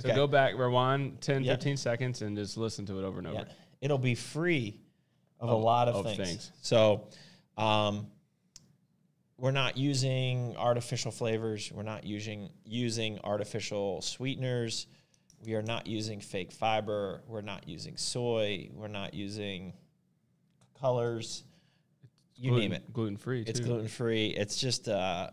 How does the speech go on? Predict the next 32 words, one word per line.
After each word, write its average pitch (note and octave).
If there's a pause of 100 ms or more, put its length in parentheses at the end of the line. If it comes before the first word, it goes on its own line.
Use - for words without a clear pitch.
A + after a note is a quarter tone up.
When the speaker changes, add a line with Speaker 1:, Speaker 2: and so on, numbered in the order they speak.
Speaker 2:
it's A#2
an B2+
incredible C3+
bar. F2+ (200)
And B2
the C3
one D3
thing D3
that A#2
we A2
also B2
wanted G#2+
to G#2
do G#2
is A2
make A2
sure A2 (500)
that A#2+
given E3
those C#3
constraints, C3
it A2+
is A2+
sometimes C#3
hard C3+
to A#2
get G#2+
macros G#2+
that G2
you're F#2
happy G2
with. D#2+